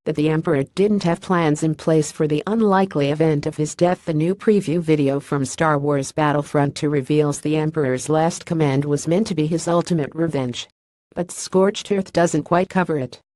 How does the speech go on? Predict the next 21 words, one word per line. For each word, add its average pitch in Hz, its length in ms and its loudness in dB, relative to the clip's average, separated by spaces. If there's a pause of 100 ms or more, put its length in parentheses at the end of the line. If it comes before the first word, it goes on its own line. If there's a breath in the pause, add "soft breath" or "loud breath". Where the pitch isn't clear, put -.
(260)
Palpatine's 180 800 0
vision 165 320 0
of 147 140 -6
destruction 160 560 -2
is 143 160 -4
more 165 220 2
like 156 240 0
a 143 60 -4
scorched - 640 -4
galaxy. 127 760 -2 (420)
This 208 220 2
clip 208 280 0
is 170 140 -2
from 143 180 0
Star 156 360 0
Wars 139 340 0
Battlefront 147 680 0
I 135 220 -4
I's 147 340 -2
single-player 180 720 0
campaign, 143 760 -2